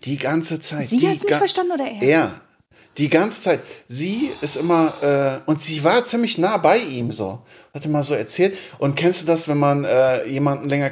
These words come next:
Speaker 1: wenn wir miteinander reden, manchmal
Speaker 2: Mhm.
Speaker 1: versteht uns bestimmt auch einer nicht, aber
Speaker 2: Mhm.
Speaker 1: man hat dann so eine, so eine Sprache miteinander.
Speaker 2: Ja.
Speaker 1: Man versteht den anderen. Das
Speaker 2: Ja.
Speaker 1: ist so, wie Eltern ihre Kinder verstehen, wo ich denke so,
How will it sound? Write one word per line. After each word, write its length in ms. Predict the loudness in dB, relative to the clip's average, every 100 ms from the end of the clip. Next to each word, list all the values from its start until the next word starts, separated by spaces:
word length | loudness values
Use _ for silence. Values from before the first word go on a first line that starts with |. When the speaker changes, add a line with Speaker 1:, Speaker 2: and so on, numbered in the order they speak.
| 0
Speaker 1:
wenn 220 | 0 2
wir 160 | 2 2
miteinander 460 | 2 2 4 4
reden, 280 | 4 2 2
manchmal 260 | 0 2 2
Speaker 2:
Mhm. 60 |
Speaker 1:
versteht 260 | 0 -2 -2
uns 140 | -2
bestimmt 300 | -4 -4 -2
auch 280 | 0 0 -2 _ _ -4
einer 240 | -2 -2
nicht, 240 | -2 -6 -10 -20 -8
aber 100 | -2
Speaker 2:
Mhm. 60 | 2
Speaker 1:
man 120 | 4
hat 140 | 4 4
dann 140 | 2
so 100 | 2
eine, 380 | 2 4 4 2 -10 -20 _ -10
so 120 | -4
eine 100 | -2
Sprache 440 | 0 4 4 4
miteinander. 720 | 0 -2 -4 -6 -6 -10 -14 -20 _ -20 -20 _
Speaker 2:
Ja. 140 | -6 -4
Speaker 1:
Man 80 | -4
versteht 320 | -6 -6 -6
den 100 | -8
anderen. 400 | -10 -12 -12 -8
Das 100 | -6
Speaker 2:
Ja. 80 | -4
Speaker 1:
ist 60 |
so, 120 | -4
wie 140 | -4 -4
Eltern 400 | -2 -2 -6 -8
ihre 160 | -10
Kinder 320 | -10 -8 -6 -6
verstehen, 400 | -8 -12 -12 -10
wo 80 |
ich 100 | -10
denke 220 | -10 -12 -8
so, 220 | -10